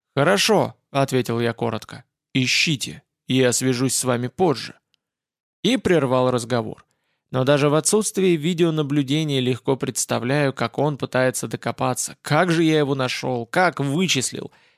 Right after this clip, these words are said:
каким образом отыскал номер засекреченного мобильника, который он приобрел час назад.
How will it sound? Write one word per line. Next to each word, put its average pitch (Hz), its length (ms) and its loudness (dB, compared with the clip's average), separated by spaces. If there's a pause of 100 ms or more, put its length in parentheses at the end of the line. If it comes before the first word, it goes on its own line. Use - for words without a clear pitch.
(120)
каким 202 360 0
образом 170 440 2
отыскал 147 440 0
номер 156 320 0
засекреченного 135 800 -2
мобильника, 123 640 -2
который 131 340 -2
он 151 220 0
приобрел 135 440 2
час 147 280 -2
назад. 127 480 -2